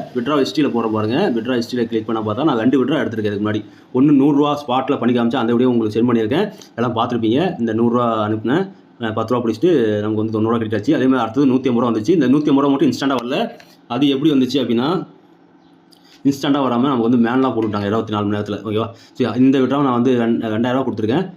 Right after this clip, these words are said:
ரெண்டாயிரம் ரூபா விட்ரா கொடுத்துருக்கேன். இருநூறு ரூபா வந்து நமக்கு வந்து பிடிச்சது போக ஆயிரத்தி எட்நூறு ரூபா வந்து வரணும். அது எப்போ போடுவோம்னு சொல்லி நம்ம பார்ப்போம். வந்துச்சுன்னா நான் இன்ஃபார்ம் பண்றேன், வீடியோ நான் போடுறேன். சரிங்களா? இது வந்து டுவெண்ட்டி ஃபோர் ஹவர்ஸ் ஆகுங்க. டுவெண்ட்டி ஃபோர் ஹவர்ஸ்க்குள்ள நமக்கு வந்து வந்துரும். So, இப்போ நான் பத்து மணிக்கு கொடுக்குறேன், நாளைக்கு பத்து மணிக்குள்ள வந்துச்சுன்னா நான் இன்ஃபார்ம் பண்றேன்.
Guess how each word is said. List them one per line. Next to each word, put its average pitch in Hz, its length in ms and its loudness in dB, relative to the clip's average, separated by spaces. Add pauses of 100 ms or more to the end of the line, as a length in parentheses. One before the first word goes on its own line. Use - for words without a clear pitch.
(160)
ரெண்டாயிரம் 127 260 -2
ரூபா 147 60 2
விட்ரா 135 180 -2
கொடுத்துருக்கேன். 123 340 -2
இருநூறு 127 220 2
ரூபா 139 80 2
வந்து 127 220 2 (280)
நமக்கு 107 240 -2
வந்து 110 180 0 (140)
பிடிச்சது 113 280 -4
போக 110 180 0 (360)
ஆயிரத்தி 123 320 -2
எட்நூறு 107 180 -2
ரூபா 127 80 0
வந்து 110 200 -2
வரணும். 117 320 0 (240)
அது 123 180 0
எப்போ 117 180 -2
போடுவோம்னு 117 300 -2
சொல்லி 120 140 -2
நம்ம 101 160 -2
பார்ப்போம். 113 320 -2
வந்துச்சுன்னா 135 380 0
நான் 123 160 0
இன்ஃபார்ம் 120 260 0
பண்றேன், 113 220 0
வீடியோ 131 180 2
நான் 110 180 -2
போடுறேன். 104 240 0
சரிங்களா? 120 220 0 (160)
இது - 160 -2
வந்து 156 140 2
டுவெண்ட்டி 143 220 0
ஃபோர் 135 100 4
ஹவர்ஸ் 151 200 0
ஆகுங்க. 110 360 2
டுவெண்ட்டி 113 280 -2
ஃபோர் 123 100 2
ஹவர்ஸ்க்குள்ள 127 260 -2
நமக்கு 110 200 0
வந்து 110 140 0
வந்துரும். 113 260 2 (220)
So, - 120 -4
இப்போ 127 140 0
நான் 123 140 0
பத்து 127 160 0
மணிக்கு 143 160 0
கொடுக்குறேன், 143 220 0
நாளைக்கு 123 220 -4
பத்து 127 140 -2
மணிக்குள்ள 127 280 0
வந்துச்சுன்னா 123 320 -2
நான் 123 100 0
இன்ஃபார்ம் 113 200 -2
பண்றேன். 101 280 -4